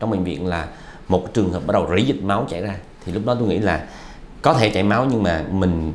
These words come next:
không, bị giải quyết tạm thời là mình đưa lên phòng mổ mình kiểm tra trước đã, chứ mình chưa có giải pháp nào hết. Và lúc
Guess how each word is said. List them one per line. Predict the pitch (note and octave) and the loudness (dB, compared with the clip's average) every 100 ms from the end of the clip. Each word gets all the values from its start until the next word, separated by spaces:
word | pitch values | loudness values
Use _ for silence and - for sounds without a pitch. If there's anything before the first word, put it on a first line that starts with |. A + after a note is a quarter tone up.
| - | -4
không, | G#2+ | 0
bị | G2+ | 4
giải | F2+ | 4
quyết | C#3 C#3+ | 4 2
tạm | G#2+ A2+ | 0 2
thời | A#2 G2+ | 4 4
là | E2+ | 4
mình | E2+ | 2
đưa | A2 | 2
lên | G#2 | 2
phòng | F2 | 0
mổ | F2 | -2
mình | G2+ - | -2 -2
kiểm | E2+ | -2
tra | A#2 A2 | -2 0
trước | C3 B2 | 0 0
đã, | G2+ - - - - - | -2 -6 -16 -20 -12 0
chứ | C#3+ | 2
mình | G2+ | 6
chưa | C#3 D#3+ | 6 8
có | E3 | 6
giải | G#2 | 2
pháp | B2 G2+ | -2 -4
nào | G2 | -6
hết. | - - - - - | -8 -16 -20 -12 -4
Và | E2+ | 2
lúc | C#3 | 4